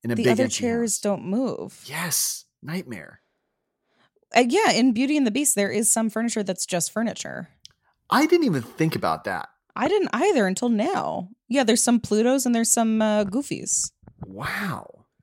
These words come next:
Speaker 1: That's a good point.
Speaker 2: That
Speaker 1: Yeah.
Speaker 2: sucks for the chair.
Speaker 1: And what's the limit? You know, like, doorknob? Like, it's just very confusing to me.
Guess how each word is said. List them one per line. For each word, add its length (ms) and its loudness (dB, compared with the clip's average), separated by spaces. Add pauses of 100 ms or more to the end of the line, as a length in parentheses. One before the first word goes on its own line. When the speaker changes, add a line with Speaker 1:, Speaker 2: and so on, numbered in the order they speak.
(420)
Speaker 1:
That's 180 -16
a 40 -14
good 200 -10
point. 280 -4
Speaker 2:
That 100 0
Speaker 1:
Yeah. 80 2
Speaker 2:
sucks 380 4
for 140 2
the 120 2
chair. 640 -4
Speaker 1:
And 220 -6
what's 260 -2
the 140 6
limit? 600 0
You 100 0
know, 160 4
like, 320 -2 (180)
doorknob? 560 -2
Like, 220 0
it's 120 -8
just 200 -2
very 320 -2
confusing 560 -16
to 100 -20
me. 160 -20